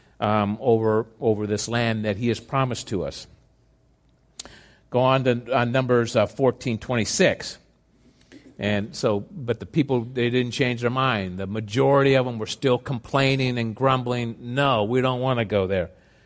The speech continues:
And basic-, and the Lord spoke to Moses and to Aaron, saying, "How long shall this wicked congregation grumble against me? I have heard the grumblings of the people of Israel, which they grumbled against me.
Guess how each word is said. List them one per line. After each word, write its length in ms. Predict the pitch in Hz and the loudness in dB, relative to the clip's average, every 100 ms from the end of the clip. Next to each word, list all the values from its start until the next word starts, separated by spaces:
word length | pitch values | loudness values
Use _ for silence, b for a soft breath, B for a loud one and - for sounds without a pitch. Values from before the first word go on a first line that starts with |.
| b b | b b
And 640 | 110 107 107 101 101 101 98 | -2 0 0 0 -4 -10 0
basic-, 360 | 110 120 120 | 0 0 -4
and 140 | 110 101 | -2 -2
the 60 | |
Lord 320 | 104 113 123 | 0 2 2
spoke 320 | 113 - 120 - | 0 2 2 2
to 40 | |
Moses 480 | 110 113 117 117 110 | 0 2 2 0 -6
and 120 | 107 | -2
to 60 | 110 | 0
Aaron, 280 | 110 110 | 0 0
saying, 540 | 107 123 110 107 104 104 b b b b | 0 0 2 2 -2 -6 b b b b
"How 300 | - 131 143 | -2 2 4
long 440 | 160 147 120 113 110 | 6 6 4 2 0
shall 280 | - 113 101 | 0 0 2
this 220 | 131 - | 0 -2
wicked 460 | 104 131 135 143 | 0 0 2 -2
congregation 640 | - 135 135 117 107 107 101 | -2 -4 -2 0 -2 -2 -6
grumble 440 | 87 117 127 135 | -4 -2 0 0
against 380 | 117 98 95 - | 0 -2 -4 -6
me? 220 | 92 87 | -6 -6
I 220 | 87 110 123 | -4 0 2
have 180 | 104 | 2
heard 420 | - - 135 143 131 | -2 0 2 2 0
the 80 | |
grumblings 600 | 107 85 113 127 127 127 | -4 -2 -2 -2 -4 -2
of 80 | 123 | -2
the 80 | 113 | -2
people 360 | - 117 113 120 | -4 -4 -2 -2
of 140 | 95 | -2
Israel, 420 | 98 90 95 98 b b b | -4 -2 -2 -2 b b b
which 160 | - 95 | -10 -2
they 120 | 107 | -2
grumbled 380 | 80 107 117 120 | -2 -4 -2 -4
against 360 | 95 101 95 | -2 -4 -4
me. 260 | 95 92 92 | -6 -4 -4